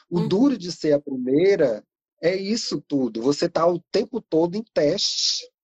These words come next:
Speaker 1: E assim,
Speaker 2: Sim.
Speaker 1: você se cobra a você mesmo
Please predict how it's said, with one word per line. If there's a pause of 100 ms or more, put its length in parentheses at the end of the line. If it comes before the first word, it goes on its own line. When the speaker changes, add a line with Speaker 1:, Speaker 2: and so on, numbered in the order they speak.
(840)
Speaker 1:
E
assim,
Speaker 2:
Sim.
Speaker 1:
você
se
cobra
a
você
mesmo